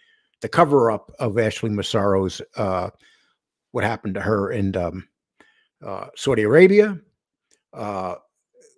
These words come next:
so, uh, uh, when the woman hung herself, I blame that, and my brother hung himself, and I blame the W W E too for the, what they did to him as a child. So I'm not gonna forgive them. Th-, this woman doesn't deserve that forgiveness. If she comes back,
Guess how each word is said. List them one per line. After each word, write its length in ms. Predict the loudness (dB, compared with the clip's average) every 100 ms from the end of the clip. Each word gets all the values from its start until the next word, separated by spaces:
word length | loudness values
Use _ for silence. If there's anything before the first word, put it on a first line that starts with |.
| _ _
so, 220 | -6 -2
uh, 240 | -2 -4 -8
uh, 60 | -10 -12 _ -20 -8
when 280 | -6 -6 -8
the 60 |
woman 240 | -6 -6 -6
hung 220 | -2 0
herself, 540 | 0 4 4 4 -2 -10 -6
I 80 |
blame 420 | -4 -2 -2 -2 -4
that, 340 | -4 -4 -6
and 180 | -8 -8
my 180 | -6 -6
brother 280 | -4 -4 -4
hung 100 | -4
himself, 420 | -6 -4 -6 -4
and 80 | -8
I 60 |
blame 220 | -4 -4 -4
the 80 |
W 260 | -4 -6 -4
W 340 | -6 -6 -6
E 80 | -8
too 340 | -6 -2 -2 -2
for 220 | -4 -4
the, 80 | -6
what 360 | -8 -10 -6
they 140 | -4 -2
did 320 | 0 0 -2
to 80 | -6
him 180 | -4
as 100 | -6
a 40 | -8
child. 560 | 0 2 4 2 -4 -14 _ _ -20 -20 -20 -20 _
So 180 | -4
I'm 120 | 0 0
not 160 | 2
gonna 180 | 2 2
forgive 640 | 0 -4 2 6 6 6
them. 260 | -2 -2 -2
Th-, 140 | -6 -6
this 320 | 0 0 2
woman 300 | -4 -2 -2
doesn't 240 | -4 -4
deserve 420 | -6 -4 0 0 0
that 200 | -6 -8
forgiveness. 640 | -2 0 0 -6 -14 -16 -20 -20 -14
If 140 | -10
she 160 | -8 -6
comes 340 | -4 -2 -2
back, 580 | -2 0 0 -4 -8